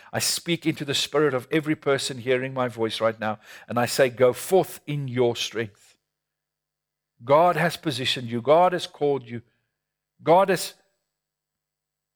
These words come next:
made you available for a time such as this. Go forth in your strength, in the little that you have. Go forth in your strength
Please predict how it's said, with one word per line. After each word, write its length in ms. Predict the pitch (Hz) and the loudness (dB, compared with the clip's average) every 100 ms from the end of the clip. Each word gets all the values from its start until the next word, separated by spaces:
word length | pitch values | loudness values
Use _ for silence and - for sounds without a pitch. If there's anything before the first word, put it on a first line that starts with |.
| _ _ _ _ _ _ | _ _ _ _ _ _
made 440 | 131 135 190 196 151 | -4 2 2 2 -2
you 240 | 175 165 | -2 0
available 640 | 147 117 151 180 180 143 131 | -2 2 2 4 2 0 -2
for 240 | - 123 | 0 -2
a 40 | |
time 360 | 113 156 139 127 | 0 0 0 -2
such 340 | - 123 - | -6 -8 -8
as 140 | 117 - | -12 -12
this. 400 | 107 - - - _ _ _ _ _ _ _ _ _ 113 | -12 -12 -14 -18 _ _ _ _ _ _ _ _ _ 2
Go 180 | 147 | 2
forth 360 | 147 - 147 - | 2 0 -2 -2
in 120 | 120 | -8
your 160 | 117 110 | -4 -4
strength, 380 | - 117 101 - | -4 -6 -6 -4
in 140 | 156 | 0
the 80 | 160 | 2
little 380 | 160 190 175 143 | 2 0 2 2
that 220 | 123 - | -2 -6
you 100 | 110 | -6
have. 240 | 98 98 - _ _ _ _ _ _ _ _ | -4 -4 -8 _ _ _ _ _ _ _ _
Go 140 | 123 | -2
forth 320 | 120 135 113 | -2 -6 -6
in 80 | 120 | -8
your 160 | 113 104 | -8 -8
strength 380 | - 107 98 | -10 -14 -18